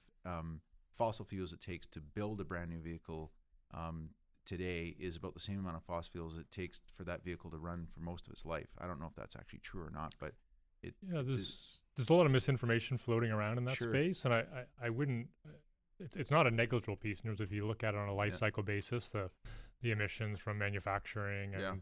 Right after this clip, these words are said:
Speaker 2: and transporting a new vehicle, it, like, they are a material part of the overall life cycle.
Speaker 1: Yeah.
Speaker 2: Um, there's, there's quite a bit of good research out there that I think unequivocally says that a shift from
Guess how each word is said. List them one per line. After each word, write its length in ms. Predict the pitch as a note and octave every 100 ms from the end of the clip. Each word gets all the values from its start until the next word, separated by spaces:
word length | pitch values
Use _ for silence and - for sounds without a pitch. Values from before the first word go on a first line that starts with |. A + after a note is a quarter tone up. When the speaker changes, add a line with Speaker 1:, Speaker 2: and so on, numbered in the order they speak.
| - -
Speaker 2:
and 140 | G2+ - - _
transporting 640 | - G#2 - - G#2+ G#2
a 40 | G2
new 140 | G#2
vehicle, 460 | G2+ G#2 - C#3+ B2
it, 100 | A#2 -
like, 160 | C3 -
they 100 | G#2
are 120 | G2+
a 40 |
material 460 | G2 F#2+ - A2 G2+
part 260 | - G#2 G2
of 60 |
the 100 | F#2+
overall 320 | F#2+ G2+ G2+
life 160 | G2 G2+
cycle. 380 | - A#2 D3 E3 -
Speaker 1:
Yeah. 180 | A2 F#2+ - _
Speaker 2:
Um, 460 | A2 G#2 G2+ G2 F#2 F2+ - _ -
there's, 240 | G#2+ F#2+ -
there's 160 | A2+
quite 240 | - A#2+ A#2
a 20 |
bit 160 | G#2+
of 80 | G#2+
good 160 | G#2+ G2+
research 400 | G2+ - G#2 G2+
out 160 | G2 F#2
there 200 | G2+ G#2
that 100 | F#2+
I 40 |
think 120 | G2
unequivocally 680 | G#2+ G2+ - G#2 A2 - G2
says 320 | F2+ G2+ G2
that 100 | F#2+
a 60 | F#2
shift 480 | - A2 F#2+ - - _ _ _ -
from 540 | - G#2 G2 G2 G2